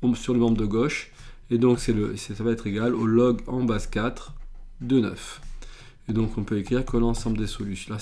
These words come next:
la solution, c'est donc, euh, alors on peut l'écrire avec un log en base dix, puisque c'est le go-, log qu'on a dans la, sur la calculatrice, et c'est le log qu'on utilisera en général pour, euh, en, en déduire une valeur, avec la, l'aide de la calculatrice, donc c'est log de neuf sur log de quatre,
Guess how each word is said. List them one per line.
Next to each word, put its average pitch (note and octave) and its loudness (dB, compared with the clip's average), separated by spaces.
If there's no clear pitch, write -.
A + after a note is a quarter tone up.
la B2 -6
solution, G#2 -4
c'est - -8
donc, G#2 -6
euh, - -4
alors A#2+ 4
on A#2 6
peut A#2+ 4
l'écrire B2 6
avec A2+ 0
un A2 0
log A2+ 2
en A2 0
base A2+ 2
dix, F3 2
puisque - -6
c'est A2+ -2
le A2+ 2
go-, A#2+ 6
log B2 4
qu'on A#2 2
a A#2 4
dans A#2 2
la, A2+ -4
sur - -10
la A2+ -4
calculatrice, A#2+ -2
et A#2+ 2
c'est A#2 -2
le A#2+ 6
log A#2+ 6
qu'on A2+ 0
utilisera A2+ 0
en A2 0
général G#2+ -2
pour, B2+ 2
euh, F2 -8
en, G#2+ -10
en - -6
déduire A2+ 2
une G#2+ 2
valeur, A2 0
avec G#2+ -4
la, G#2 -4
l'aide A2+ -2
de A2 -2
la A2 0
calculatrice, G#2 -4
donc G#2+ -2
c'est - -6
log A2 0
de G#2+ -2
neuf A2 -2
sur G#2 -6
log G#2+ -2
de G2+ -4
quatre, A2+ -4